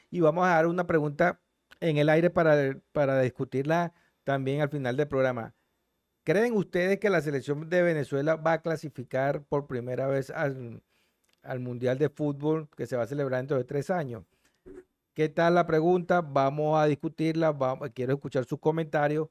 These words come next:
porque de la manera como está diseñado, cuál la cantidad de, de,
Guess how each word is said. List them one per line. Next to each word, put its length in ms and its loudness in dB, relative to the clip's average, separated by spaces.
porque 600 -2
de 160 -4
la 100 0
manera 680 -2
como 320 0
está 640 -2
diseñado, 960 -2
cuál 240 2
la 100 0
cantidad 840 0
de, 340 2
de, 240 -4